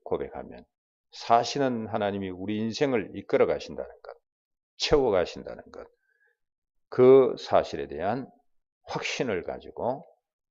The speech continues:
오늘 또 흔들리지 않는 믿음으로 살아가는 최고의 날이 되어지게 하옵소서. 살아계신 주 예수 그리스도 이름으로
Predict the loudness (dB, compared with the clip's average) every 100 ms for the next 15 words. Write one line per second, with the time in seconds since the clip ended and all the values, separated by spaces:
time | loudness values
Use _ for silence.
0 | _ -14 -14 -12 -10 -10 -8 -4 6 8
1 | 10 8 8 8 8 4 4 2 -4 -4
2 | 0 2 2 0 -2 -2 -4 -4 -4 -4
3 | -6 -16 _ _ _ -2 0 4 4 4
4 | 4 4 4 2 -2 -8 0 2 2 -2
5 | -6 -2 0 -2 -6 -18 -2 0 0 -6
6 | -10 -10 -12 -18 _ _ _ _ _ _
7 | -4 0 2 0 -2 -2 -2 -4 -6 _
8 | _ _ _ -8 -2 0 0 -4 -6 -2
9 | 0 0 -4 -4 -2 -2 0 -2 -2 -2
10 | -2 -2 -8